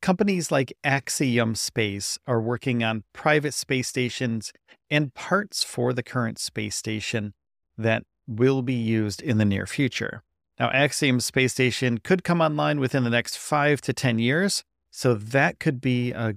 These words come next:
good indication of what could happen to the International Space Station. If they put this private station up, then they could decommission the International Space Station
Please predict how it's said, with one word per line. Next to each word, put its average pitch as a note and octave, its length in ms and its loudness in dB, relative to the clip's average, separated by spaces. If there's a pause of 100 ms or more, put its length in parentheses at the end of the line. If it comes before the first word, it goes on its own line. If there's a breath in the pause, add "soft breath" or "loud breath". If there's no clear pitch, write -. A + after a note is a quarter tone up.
(140)
good C3 240 6
indication A2+ 580 -2
of F#2+ 140 -4
what G#2 300 -4
could A2 140 -4
happen G2+ 380 -4
to G#2 120 -4
the G2+ 180 -6
International G2 640 -6
Space G#2 380 -2
Station. G2+ 500 -8 (400)
If A2 120 -4
they G2 140 -6
put - 300 -4
this A#2 160 -4
private D3 420 -2
station B2+ 420 -2
up, B2+ 200 -2 (460)
then G2+ 160 -2
they A2+ 160 0
could G#2+ 260 -4
decommission A2+ 640 -2
the G2+ 100 -4
International A2+ 640 -2
Space A2+ 340 -2
Station A2 520 -2